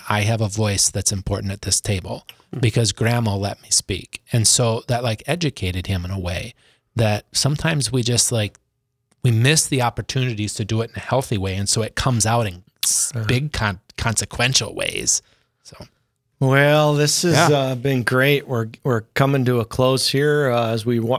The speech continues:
Speaker 3: wind down the February episode of Rutten Radio. The movie was The Giver.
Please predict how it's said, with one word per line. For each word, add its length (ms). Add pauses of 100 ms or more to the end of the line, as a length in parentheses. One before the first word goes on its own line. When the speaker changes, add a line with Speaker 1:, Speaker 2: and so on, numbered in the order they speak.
Speaker 3:
wind 300
down 260
the 220 (480)
February 580
episode 480
of 80
Rutten 300
Radio. 340
The 80
movie 280
was 180
The 80
Giver. 480